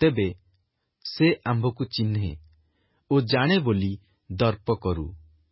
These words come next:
ଆମ୍ଭେ ସଦାପ୍ରଭୁ ପୃଥିବୀରେ ସ୍ନେହପୂର୍ଣ୍ଣ କରୁଣା, ବିଚାର ଓ ଧର୍ମ ସାଧନ କରୁ। କାରଣ ସଦାପ୍ରଭୁ କହନ୍ତି, ଏସବୁରେ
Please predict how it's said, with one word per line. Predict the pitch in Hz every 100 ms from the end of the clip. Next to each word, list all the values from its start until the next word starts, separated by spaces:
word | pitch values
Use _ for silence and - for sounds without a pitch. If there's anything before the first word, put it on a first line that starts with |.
| _ _ _ _ _ _ _ _
ଆମ୍ଭେ | 127 135 165
ସଦାପ୍ରଭୁ | 160 127 101 120 113 90 78 73 - _ _ _ _ _ _ -
ପୃଥିବୀରେ | 151 - - 156 139 127 123 - _ _
ସ୍ନେହପୂର୍ଣ୍ଣ | - - 139 151 165 - 165 156 156
କରୁଣା, | - 117 110 110 123 143 _ _ _ _ _ _ _
ବିଚାର | 92 113 143 - 147 135 139 - _ _ _ _ -
ଓ | 123
ଧର୍ମ | 113 135 151 127 87 - - _ _ _
ସାଧନ | - 117 104 117 127
କରୁ। | 120 98 85 78 - _ _ _ _ _ _ _ -
କାରଣ | 135 135 139
ସଦାପ୍ରଭୁ | - 127 110 139 165 165
କହନ୍ତି, | - 151 143 123 127 127 _ _ _ _ -
ଏସବୁରେ | 151 - 117 92 95 90